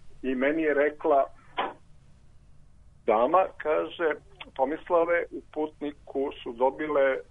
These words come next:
na sto šezdeset molbi, e, dve dame posao,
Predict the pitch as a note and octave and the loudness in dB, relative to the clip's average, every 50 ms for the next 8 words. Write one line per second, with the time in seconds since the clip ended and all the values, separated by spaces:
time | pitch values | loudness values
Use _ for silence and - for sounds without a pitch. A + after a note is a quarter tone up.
0 | - C#3 C3 B2 A#2+ A#2 A#2 A#2+ - - B2 A#2+ B2 A#2 A2 - - - D3 D3 | -8 -4 -2 -2 0 0 0 -2 -2 -4 -6 -6 -4 -4 -4 -6 -4 -2 0 0
1 | - - - B2+ A#2+ C#3 C#3 - - B2+ - - - A#2+ B2 C3 C#3+ D3+ D3 D3 | 0 -2 -6 -2 0 0 0 0 -2 -10 -14 -12 -4 0 0 2 2 0 -2 -4
2 | C#3 C#3 C3 C#3 - - C3+ B2+ A#2+ A#2 A#2 A#2 B2 A#2 C3 C3+ C3+ B2+ A2 A#2+ | -6 -6 -6 -10 -8 -4 -2 0 0 0 -2 -4 -2 0 0 0 0 0 0 0
3 | B2+ C3 C3+ D3+ C3+ A#2+ - - - A2+ A2+ - - - F3+ F#3 F#3 F3+ | 2 2 2 2 0 0 0 -2 -2 -2 -2 -4 -2 2 4 4 4 4